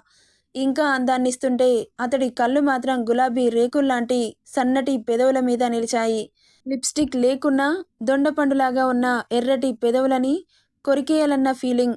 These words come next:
అతడిలో. ఇక శంఖం లాంటి మెడ కాస్త కిందకి దించి ఆమె మెరూన్ కలర్ ఓణీ నుండి స్పష్టంగా కనిపిస్తున్న ఎత్తైన యవ్వన శిఖరాగ్రాల మీద కాసేపు కళ్ళు నిలిచాయి. కళ్ళని ఇంకాస్త కిందకి తెచ్చి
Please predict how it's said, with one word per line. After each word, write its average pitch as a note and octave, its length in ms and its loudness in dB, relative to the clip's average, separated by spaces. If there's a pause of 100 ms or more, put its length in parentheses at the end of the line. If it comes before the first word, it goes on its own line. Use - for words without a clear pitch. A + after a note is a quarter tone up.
(120)
అతడిలో. A#3+ 460 0 (460)
ఇక C#4 260 -2
శంఖం C4+ 480 -2
లాంటి C4 300 0
మెడ A#3+ 220 0 (320)
కాస్త C4 360 0
కిందకి B3+ 420 0
దించి B3+ 320 0 (340)
ఆమె C#4 300 0 (260)
మెరూన్ C#4+ 400 2
కలర్ C#4 300 0 (120)
ఓణీ C4 280 2
నుండి C4 340 2
స్పష్టంగా C4+ 640 -2
కనిపిస్తున్న B3+ 640 -2 (260)
ఎత్తైన C4+ 440 0 (100)
యవ్వన A3+ 400 0
శిఖరాగ్రాల B3+ 720 0
మీద B3 260 0 (100)
కాసేపు B3 560 0
కళ్ళు A#3+ 300 0
నిలిచాయి. A3+ 560 -2 (580)
కళ్ళని C#4 400 0 (140)
ఇంకాస్త C4+ 500 -2
కిందకి B3+ 420 -2
తెచ్చి C4 280 -2